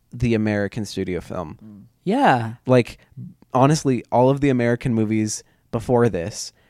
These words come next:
Speaker 1: unless they're doing something really out there and are interesting, like, like
Speaker 3: Mm-hmm.
Speaker 1: The Night of the Hunter or, or, or Citizen Kane or something,
Speaker 3: Yeah.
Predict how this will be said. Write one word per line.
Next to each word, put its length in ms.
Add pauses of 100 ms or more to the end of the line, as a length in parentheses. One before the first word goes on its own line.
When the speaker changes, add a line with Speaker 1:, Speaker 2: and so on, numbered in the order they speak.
(160)
Speaker 1:
unless 240
they're 120
doing 200
something 360
really 300
out 200
there 180
and 100
are 80
interesting, 480
like, 260
like 180
Speaker 3:
Mm-hmm. 300
Speaker 1:
The 100
Night 180
of 80
the 80
Hunter 340 (180)
or, 240
or, 240
or 120
Citizen 340
Kane 220
or 100
something, 300
Speaker 3:
Yeah. 140